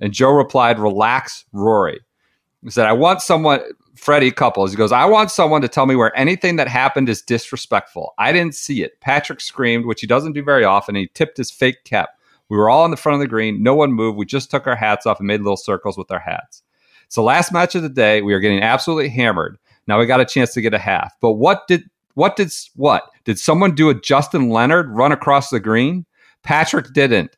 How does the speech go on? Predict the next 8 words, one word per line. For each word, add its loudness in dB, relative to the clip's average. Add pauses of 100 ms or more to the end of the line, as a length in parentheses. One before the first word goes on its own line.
Is 0
Justin 0
Leonard, 4
like, 2
is 0
that 0
like 2
a 4